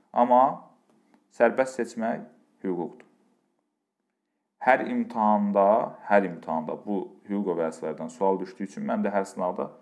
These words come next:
istifadə edirəm. Bəlli məsələ gözünüz alışsın deyə. Şagirdlərin bildikləri arasında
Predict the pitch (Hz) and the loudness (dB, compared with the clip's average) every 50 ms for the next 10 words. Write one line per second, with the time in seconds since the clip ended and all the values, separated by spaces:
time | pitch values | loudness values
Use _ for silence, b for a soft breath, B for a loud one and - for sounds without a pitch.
0 | b b b b b b b b b b b b _ _ _ - - - - 101 | b b b b b b b b b b b b _ _ _ -20 -16 -8 -2 0
1 | 92 90 90 101 92 - - 69 71 - - 87 85 90 92 87 85 87 - 113 | 0 0 0 -4 -6 -6 -8 -12 -8 -4 -4 -2 -2 -4 -6 -8 -8 -6 -4 -4
2 | 113 113 - 95 90 87 90 92 101 104 - - 82 82 82 - - - - - | -4 -2 -2 -4 -4 -4 -4 -8 -10 -8 -6 -4 -4 -4 -4 -6 -10 -14 -14 -14
3 | - - - _ _ _ _ _ _ _ _ _ _ _ _ _ _ - - 147 | -14 -16 -16 _ _ _ _ _ _ _ _ _ _ _ _ _ _ 0 4 6
4 | 139 151 151 160 160 160 165 170 185 208 214 - 180 165 156 147 151 147 143 143 | 6 6 6 2 2 4 4 4 4 4 2 2 2 0 0 0 0 4 6 6
5 | 147 165 160 - 131 127 123 120 120 - 120 120 120 123 143 151 | 8 8 8 8 8 8 8 6 2 0 -2 -2 2 4 6 6